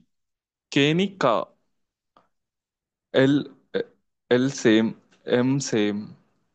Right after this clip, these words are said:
ఎన్ సేమ్, ఓ also సేమ్. పిని పే, క్యూని కు, కు. కేని కా ఫుల్, క్యూని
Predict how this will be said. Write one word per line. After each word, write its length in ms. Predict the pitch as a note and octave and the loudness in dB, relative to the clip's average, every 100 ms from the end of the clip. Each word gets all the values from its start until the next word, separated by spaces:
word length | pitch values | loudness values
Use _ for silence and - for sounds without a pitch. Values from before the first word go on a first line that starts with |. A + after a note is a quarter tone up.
| _ | _
ఎన్ 340 | A2+ A#2+ C3 | 0 2 0
సేమ్, 440 | C#3 - A#2 A2 A2+ - _ | -2 -2 -2 -2 -6 -14 _
ఓ 100 | - A#2+ | 0 2
also 400 | A2+ G#2+ G#2+ D3+ | 2 0 -2 -4
సేమ్. 320 | C#3+ G#2+ F#2 - _ _ _ _ _ _ | -4 -6 -10 -14 _ _ _ _ _ _
పిని 280 | C#3+ E3+ G3+ | 0 0 -2
పే, 300 | G3+ - G#2+ F#2+ - _ _ _ _ _ _ _ _ _ _ | -2 2 2 0 -6 _ _ _ _ _ _ _ _ _ _
క్యూని 380 | - F3+ F#3+ G#3+ A3 - _ - | 4 6 6 4 0 -8 _ 2
కు, 140 | C3+ G#2+ - - _ _ _ _ _ _ - | 4 4 2 -10 _ _ _ _ _ _ 0
కు. 140 | D3 A#2+ - - _ _ _ _ _ _ _ _ _ _ _ | 2 2 -2 -12 _ _ _ _ _ _ _ _ _ _ _
కేని 680 | - C#3 D3+ E3 F#3+ A3 F#3 - | 0 2 2 0 -4 -6 -10 -10
కా 140 | - B2 A2+ A#2 | -4 -2 -2 -6
ఫుల్, 440 | - - B2 A#2+ C#3+ G#3+ - _ _ _ _ - | -12 -4 -2 0 -2 -4 -12 _ _ _ _ 0
క్యూని 360 | E3 F3+ G#3 | 2 2 0